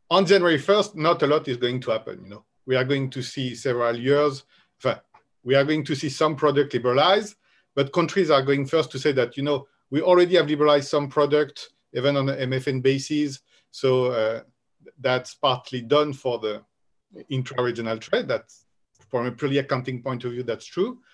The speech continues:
But we are going to see things happening during the year, still starting to figure out what is happening. Um, and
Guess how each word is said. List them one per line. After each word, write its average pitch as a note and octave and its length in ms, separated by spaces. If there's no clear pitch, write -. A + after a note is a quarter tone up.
But D#3+ 240
we E3 160
are D3+ 100
going D3+ 300
to C#3+ 100
see C3+ 200
things F3+ 440
happening C3+ 440
during C3 360
the B2+ 140
year, D#3 240
still D3+ 420
starting D3 540
to D3 80
figure C#3 280
out C#3 240
what B2+ 240
is A#2+ 80
happening. C#3 580
Um, C3 840
and D3+ 440